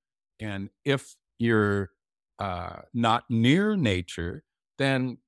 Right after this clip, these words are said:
then go out and walk. Walk, take a walk around, uh, in a city park or whatever it might be.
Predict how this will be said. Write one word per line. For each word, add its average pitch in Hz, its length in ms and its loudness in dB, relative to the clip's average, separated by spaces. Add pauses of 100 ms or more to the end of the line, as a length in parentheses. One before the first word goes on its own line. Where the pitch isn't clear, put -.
then 131 220 0
go 143 260 0
out 143 300 -4
and 104 200 -4
walk. 101 420 -10
Walk, 104 340 -4
take 107 220 -6
a 107 40 -8
walk 101 300 -8
around, 98 540 -4 (240)
uh, 87 220 -12 (100)
in 92 140 -6
a 87 40 -8
city 85 300 -6
park 147 420 -2 (100)
or 98 200 -12
whatever 120 320 -10
it 117 60 -10
might 101 180 -10
be. 76 200 -12